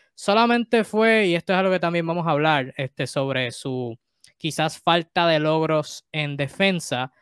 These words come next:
a pesar de ser uno de los mejores defensores de la historia, solamente tiene una apariencia, una aparición en el All Defensive First Team. Esto fue en su última temporada en mil novecientos sesenta y nueve, y esa temporada fue la primera donde tuvieron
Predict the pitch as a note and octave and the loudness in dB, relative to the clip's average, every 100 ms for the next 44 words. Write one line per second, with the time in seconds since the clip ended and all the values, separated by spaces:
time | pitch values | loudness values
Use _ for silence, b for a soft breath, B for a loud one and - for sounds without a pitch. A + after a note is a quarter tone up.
0 | _ - C#3+ C3+ C#3+ C#3 D3 D3+ D3+ D3 | _ -8 -6 -6 -4 -6 -4 -4 -4 -2
1 | D3+ D3+ D3+ D3 - D3+ D3 C#3 C3 - | -2 -4 -6 -8 -4 -4 -2 -4 -6 -2
2 | E3+ C3+ C3 - D3+ F3+ F3+ F3+ E3 E3+ | -2 -2 -4 -4 -4 -2 -4 -6 -4 -4
3 | F3+ - D#3+ F3 E3+ D#3 D#3+ D#3+ - D3+ | -4 -8 -8 -4 -2 -2 -4 -6 -6 -4
4 | D#3+ E3 D3+ - D3+ D3 D3+ b b b | -2 -4 -4 -6 -6 -6 -12 b b b
5 | D3 D3+ C#3+ - D#3 D3+ E3 E3+ E3 E3 | -2 -2 -2 0 0 0 -2 -4 -4 -6
6 | - F#3+ F#3 - F3 E3+ - _ - C#3+ | 0 0 0 -4 -6 -6 -10 _ -6 -4
7 | - D#3 E3 - D#3+ D#3 E3+ E3 D#3+ D#3 | -2 -4 -4 -4 -6 -2 -2 -2 -2 0
8 | D#3 D#3+ D#3 D#3+ D#3+ D3+ D#3+ D#3 D#3+ D#3+ | 2 2 2 -4 -4 -4 -8 -8 -6 -6
9 | D#3+ D#3+ F3+ A#3 G#3+ F#3+ b - D3+ F3+ | -4 -4 0 2 2 0 b -6 -2 -2
10 | F3+ F3+ F#3 F#3+ F#3 F#3+ F#3 D#3+ D3+ F#3 | 0 2 4 4 2 2 0 -2 0 4
11 | D#3 B2+ C3+ C#3 C#3 C3+ C3 C#3+ D#3+ D#3 | 2 2 -4 -4 -4 -6 -4 -2 0 -2